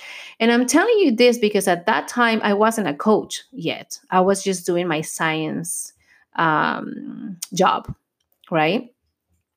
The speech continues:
That was the only thing that was in my mind and among so many other things. So coaching wasn't in my mind, you know, nine years ago or eight, whatever it is. And,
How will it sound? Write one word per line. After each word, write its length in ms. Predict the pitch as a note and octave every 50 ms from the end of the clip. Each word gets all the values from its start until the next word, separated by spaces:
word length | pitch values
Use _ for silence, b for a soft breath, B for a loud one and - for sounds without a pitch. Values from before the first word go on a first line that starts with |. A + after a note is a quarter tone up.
| _ -
That 180 | G3 F#3 F3+ F3+
was 120 | F#3 F#3
the 60 | G3 F#3
only 160 | F#3+ G3 G3+
thing 160 | G#3 G#3 G3+
that 120 | G#3 G3
was 160 | F3+ F3+ F3+ G3+
in 60 | F3+
my 100 | E3+ E3+
mind 380 | F#3 F#3+ G3+ G#3+ A3+ A#3+ A#3
and 380 | - E3+ F#3 F3 E3+ E3 E3 - -
among 320 | F3 E3 D#3+ E3 E3 E3+
so 120 | E3 - E3
many 200 | E3 D#3+ D#3 D#3
other 160 | D3+ D#3 D#3+
things. 400 | - F3 - - - E3+ E3+ - B B B B B B B
So 220 | - - A3+ G#3+
coaching 480 | - C4+ C#4 E4 F4 - G#4+ G#4+ F#4 B3+
wasn't 280 | A3+ A#3+ A#3+ A#3+ A3
in 60 | G#3
my 140 | F#3 D#3+ D#3
mind, 580 | E3+ F3 F#3 F3+ D#3+ C#3+ - - D#3+ - - - _
you 140 | - F#3+ F3+
know, 160 | F3 D#3+ E3
nine 400 | E3+ F3 F3+ F#3 F#3 F#3 F#3 F#3
years 280 | F3 F3 F3 F3 F3 -
ago 280 | F3+ F3 - E3+ E3 D#3+
or 100 | D#3+ -
eight, 360 | - E3 D#3+ D#3 E3 E3 - -
whatever 340 | - E3 E3 E3 E3 D#3+ D#3+
it 180 | D#3 D3 D3+ -
is. 220 | D3 - E3 - B B B B B B B B B B -
And, 500 | - G#3+ A3 A3+ A3+ A3+ A3 G#3+ G#3 G#3